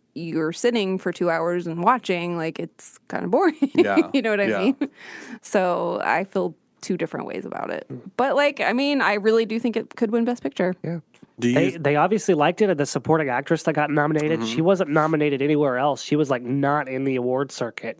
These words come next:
Speaker 3: and then got an Oscar nom. She was, like, the one
Speaker 1: That's
Speaker 3: surprise. Like, we, we were
Speaker 1: cra-,
Speaker 3: talking
Speaker 1: that's
Speaker 3: about
Speaker 1: crazy to me.
Speaker 3: we were talking about Kiki Lane and how we were hoping she would be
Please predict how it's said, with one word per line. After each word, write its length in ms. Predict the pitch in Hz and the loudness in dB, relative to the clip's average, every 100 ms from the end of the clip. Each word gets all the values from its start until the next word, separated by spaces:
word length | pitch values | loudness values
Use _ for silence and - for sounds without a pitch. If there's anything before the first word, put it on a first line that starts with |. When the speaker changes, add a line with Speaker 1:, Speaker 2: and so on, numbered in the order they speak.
| - | -10
Speaker 3:
and 100 | 123 | -6
then 140 | 120 127 | -4 -4
got 160 | 113 | -4
an 80 | 113 | -4
Oscar 280 | 117 - 113 | -6 -8 -12
nom. 280 | 120 - - _ _ | -12 -14 -16 _ _
She 200 | - 170 | 0 2
was, 100 | 170 | 4
like, 120 | 160 | 4
the 60 | 165 | 4
one 160 | 175 175 | 4 2
Speaker 1:
That's 60 | |
Speaker 3:
surprise. 340 | 143 151 151 143 | 2 2 2 2
Like, 80 | |
we, 80 | 139 | 0
we 180 | 156 156 | 2 2
were 80 | 156 | 2
Speaker 1:
cra-, 80 | 214 | 2
Speaker 3:
talking 220 | 165 170 | 0 2
Speaker 1:
that's 100 | - | 2
Speaker 3:
about 200 | 143 339 | 2 2
Speaker 1:
crazy 140 | 349 | 0
to 100 | - | 0
me. 420 | 196 160 156 185 190 | -2 -2 -4 -2 2
Speaker 3:
we 100 | 147 | 4
were 80 | 147 | 4
talking 240 | 165 160 | 2 4
about 180 | 147 127 | 2 0
Kiki 300 | - 156 135 | 0 0 0
Lane 320 | 131 143 127 | 0 0 -2
and 80 | 127 | -2
how 140 | 127 131 | 0 0
we 80 | |
were 80 | 123 | 2
hoping 260 | 127 131 131 | -2 -2 -4
she 200 | - 139 | -4 -4
would 140 | 131 | -4
be 400 | 127 123 120 120 | -4 -4 -4 -4